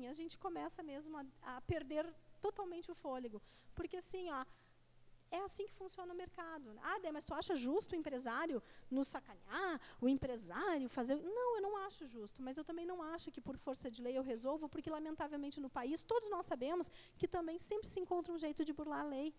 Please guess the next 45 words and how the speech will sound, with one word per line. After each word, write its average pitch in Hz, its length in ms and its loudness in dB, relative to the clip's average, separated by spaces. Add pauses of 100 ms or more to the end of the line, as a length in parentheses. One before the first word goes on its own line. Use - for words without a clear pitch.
e 311 120 -2
ficar 320 180 -2
por 320 140 -4
isso 320 220 -2
mesmo. 349 340 -2 (300)
Então, 349 180 2
quem 403 300 2
acaba, 330 320 4
né, 269 120 4
não 269 160 6
é, 339 140 6 (120)
não 320 60 8
é 359 180 6
assim 381 260 6
que 359 100 2
a 311 60 -2
gente 294 240 -4
negocia. 220 520 -2 (300)
A 247 180 0
gente 311 200 -6
negocia 285 400 0
com 247 160 -4
o 226 100 -2
quê? 349 160 2 (220)
Com 302 60 -2
aquilo 294 260 -2
que 349 80 0
eu 359 80 0
disse. 269 420 -4 (480)
Aquela 262 240 4
consciência 294 720 2
coletiva 285 640 0 (100)
de 240 100 -4
nós 233 320 2
estarmos 330 520 2
unidos, 277 440 -2
de 247 100 -4
nós 240 180 0
estarmos, 262 540 2
né, 233 220 4
faze-, 262 360 4 (100)
fortalecendo 269 600 2
as 349 120 0
nossas 277 200 -2
entidades, 247 480 0